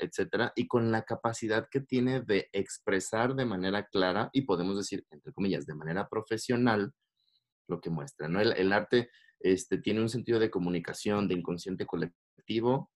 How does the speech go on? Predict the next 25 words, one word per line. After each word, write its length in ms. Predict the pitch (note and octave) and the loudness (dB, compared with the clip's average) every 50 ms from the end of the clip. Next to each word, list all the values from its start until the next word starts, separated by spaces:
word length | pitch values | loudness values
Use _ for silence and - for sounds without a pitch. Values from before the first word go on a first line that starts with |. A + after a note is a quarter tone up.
| _ | _
etcétera. 460 | - F2 - - - D#2+ - - - | -12 -12 -8 -8 -8 -8 -6 -8 -10
Entonces, 280 | - F2 - F2+ F2+ - | -10 -6 -4 -4 -2 -2
es 100 | F2+ D#2+ | -4 -4
diferente. 460 | - - - A2+ B2 C#3 C#3 D3 - _ - - - - - - _ | -4 -2 2 4 6 6 4 2 -2 _ -18 -20 -18 -18 -20 -8 _
Y 120 | A#2 A#2+ | 6 6
un 160 | C3+ D3 D#3+ | 8 8 8
artista 680 | D#3+ D#3+ D#3+ - - _ - E3+ D#3+ C#3 - - G2+ F2+ - | 8 6 4 0 -2 _ 2 2 2 2 0 -6 -8 -8 -6
profesional 880 | - E2 E2+ - G#2+ A#2 A#2+ - - E3 E3+ E3+ D3 A2+ G#2+ A#2 - - _ _ _ _ _ _ _ | -6 -6 0 2 4 4 4 2 2 2 4 4 4 4 4 2 0 -4 _ _ _ _ _ _ _
sí 420 | - - - - - C3+ C3 C#3 D3 | -6 -4 2 6 8 10 10 10 10
va 180 | C#3 C#3 B2 | 8 8 8
a 80 | A2+ A2+ | 8 6
entrenarse 640 | A2 A2 A2 B2+ B2+ B2 A2 G2+ G2 G2 - - | 6 4 4 6 6 6 8 6 4 4 2 0
en 80 | A#2 A2 | 2 4
danza, 480 | G#2 G2 G2 G#2+ A#2 B2+ B2 - - D2 | 6 8 10 10 10 8 6 4 2 0
va 100 | D#2 F#2 | 2 2
a 20 | |
entrenar 340 | G2 G2 - A#2+ A#2+ A2 A2 | 2 2 2 2 2 2 0
su 220 | G#2+ - - B2 - | 0 0 0 -2 2
cuerpo, 560 | - F#2+ G#2 A2+ A#2 A2+ - - - - - _ _ _ _ _ | 4 6 6 6 6 4 0 -4 -8 -8 -10 _ _ _ _ _
va 200 | - F2+ F2+ G2+ | -4 0 2 4
a 60 | G2+ G#2 | 4 4
entrenar, 760 | A2 A2 - A#2+ A#2+ A#2+ A#2+ A2+ G#2+ G#2+ A2 A2 A2+ A#2 - - | 2 2 2 2 4 4 4 4 6 6 6 6 4 4 4 4
eh, 180 | G#2 G2+ F#2+ F#2 | 4 4 4 4
su 200 | - - G#2+ F2+ | 2 0 0 2
voz, 560 | E2+ F#2 F#2+ G#2 A2+ A#2+ A#2 A2 - - | 4 6 8 10 10 10 8 8 4 -2